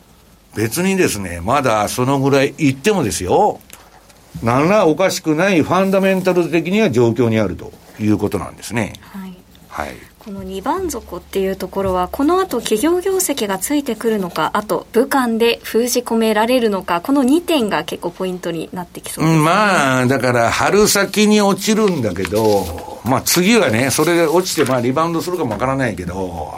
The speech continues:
Speaker 1: 秋口に再感染リスクっていうのは高いんでね、まあそこら辺どうなるかという意味で、ちょっとまあ長い戦いにはなってんですけど、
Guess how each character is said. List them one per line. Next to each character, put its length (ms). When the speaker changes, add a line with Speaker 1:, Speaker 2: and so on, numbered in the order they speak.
Speaker 1:
秋 300
口 240
に 100
再 280
感 240
染 260
リ 80
ス 140
ク 80
っ 40
て 100
い 20
う 20
の 80
は 60
高 260
い 80
ん 60
で 100
ね、 280
ま 100
あ 40
そ 120
こ 80
ら 120
辺 220
ど 140
う 20
な 120
る 100
か 120
と 140
い 180
う 80
意 120
味 100
で、 100
ち 140
ょ 40
っ 60
と 80
ま 120
あ 60
長 280
い 20
戦 360
い 40
に 80
は 60
な 160
っ 60
て 120
ん 60
で 80
す 120
け 80
ど、 340